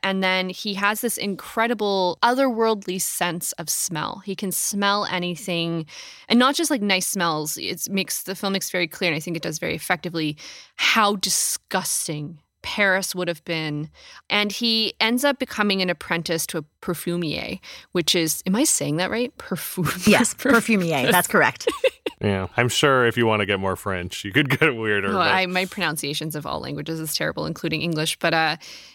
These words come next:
Speaker 1: and that's played by Dustin Hoffman. And he becomes obsessed with preserving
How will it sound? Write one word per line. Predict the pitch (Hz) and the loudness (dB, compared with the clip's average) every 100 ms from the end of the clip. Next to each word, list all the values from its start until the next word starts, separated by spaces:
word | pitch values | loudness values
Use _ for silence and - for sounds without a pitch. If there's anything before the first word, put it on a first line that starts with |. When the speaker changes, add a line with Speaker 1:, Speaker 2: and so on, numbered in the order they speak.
| _ | _
Speaker 1:
and | 208 208 | 0 0
that's | 214 220 | 2 0
played | - 202 | 2 -2
by | 196 | 0
Dustin | 170 - 170 | -2 -4 -4
Hoffman. | 208 208 208 190 190 - - _ | -2 -2 0 -4 -4 -14 -20 _
And | 226 226 | 2 2
he | - 240 202 | 2 0 0
becomes | 247 247 247 | -2 2 2
obsessed | 233 - - 202 214 | 2 0 0 0 0
with | 254 - | -4 -6
preserving | - 220 170 180 185 180 196 190 185 | -4 -2 0 2 2 2 0 2 0